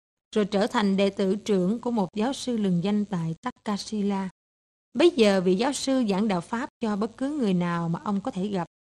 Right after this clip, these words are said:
như những người đánh cá vân vân. Dù họ không muốn, ông luôn bảo họ nhận pháp, nhưng dù họ đã nhận pháp, họ cũng không giữ đạo. Giáo sư nói điều ấy cho các môn đệ nghe.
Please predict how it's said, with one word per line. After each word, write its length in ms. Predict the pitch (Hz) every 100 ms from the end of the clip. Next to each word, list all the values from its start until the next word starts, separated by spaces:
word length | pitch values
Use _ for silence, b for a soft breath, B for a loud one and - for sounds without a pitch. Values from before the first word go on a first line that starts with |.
| _ _
như 160 | 220
những 220 | 220 185 226
người 160 | 196
đánh 200 | 175 214
cá 280 | 226 202 254
vân 260 | 220 208 196
vân. 220 | 208 196 - _ _ _ _ _
Dù 200 | 208 226
họ 200 | 202 202
không 280 | 190 269 269
muốn, 280 | 254 277 359 - _ _ -
ông 260 | 247 247
luôn 240 | 240 254 240
bảo 160 | 190
họ 120 | 220
nhận 320 | 202 202 180 175
pháp, 280 | 262 302 - _ _ _ _ -
nhưng 260 | 269 269
dù 140 | 214 196
họ 220 | 180 170
đã 120 | 185
nhận 260 | 254 196 175
pháp, 220 | 247 311 - _ _ _
họ 180 | 190 180
cũng 220 | - 208
không 300 | 226 247 220
giữ 160 | 180 208
đạo. 340 | 208 160 156 - _ _ _ _ _ _
Giáo 160 | 233 294
sư 180 | 277
nói 160 | 247 247
điều 180 | 220 175
ấy 260 | 208 240
cho 220 | 294 233 214
các 180 | 269
môn 180 | 269 214
đệ 160 | 180 170
nghe. 320 | 190 202 196